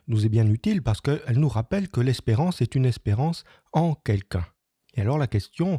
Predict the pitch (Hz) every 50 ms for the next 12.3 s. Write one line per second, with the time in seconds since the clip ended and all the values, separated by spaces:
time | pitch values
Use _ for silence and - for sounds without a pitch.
0 | - _ _ _ - - - 208 196 160 107 92 85 - _ _ _ _ _ _
1 | _ _ - - - 104 110 120 180 208 - - 117 104 - 123 117 120 127 180
2 | 226 202 131 117 113 131 120 120 131 139 113 110 107 104 92 95 101 92 92 -
3 | - - 190 220 202 - _ _ _ - 110 107 - - 104 95 104 131 175 214
4 | 220 202 - _ _ - 127 107 - - - 247 220 - 139 127 135 - 208 214
5 | 185 160 - _ _ _ _ _ _ _ _ _ _ - 101 - 127 110 110 156
6 | 220 240 196 139 131 123 123 117 120 117 113 104 113 110 110 113 123 165 208 233
7 | 226 - - 120 - - - 123 143 160 139 110 113 131 120 107 113 113 107 -
8 | - 185 185 143 117 104 - - 107 107 117 147 190 233 226 - - - _ _
9 | _ 113 113 120 123 117 117 110 110 110 117 143 202 240 247 208 139 98 92 -
10 | _ _ _ _ _ - 117 107 110 139 170 170 143 107 110 113 107 101 92 -
11 | - - 151 180 - - 107 104 101 95 107 110 98 95 92 - _ - - -
12 | - - - _ _